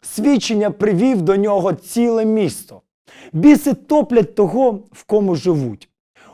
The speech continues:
Ось чому від них краще звільнитися. Тим більше, що Ісус дав нам владу наступати на зміїв і скорпіонів, на всю ворожу силу. І ніщо вам не пошкодить.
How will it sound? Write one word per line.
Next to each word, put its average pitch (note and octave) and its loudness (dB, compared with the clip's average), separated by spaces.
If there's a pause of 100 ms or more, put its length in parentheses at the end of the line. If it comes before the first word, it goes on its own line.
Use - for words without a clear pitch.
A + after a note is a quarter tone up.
(120)
Ось C4 2
чому F#3 -2
від D3+ -2
них G3+ -4
краще E3+ -4
звільнитися. C#3+ -8 (460)
Тим B3+ 2
більше, F#3 0
що A#3 -4
Ісус A#3 -2
дав G3 2
нам G3 -2
владу D#3+ -4 (380)
наступати F#3+ 0
на F3 0
зміїв A3 -4
і F3+ -4
скорпіонів, D#3 -2 (180)
на F3 -2
всю B3+ -2
ворожу G#3 2
силу. B2+ -6 (220)
І D4+ 2
ніщо A#3 0 (220)
вам D3+ -2 (360)
не D#3+ -4
пошкодить. B2 -8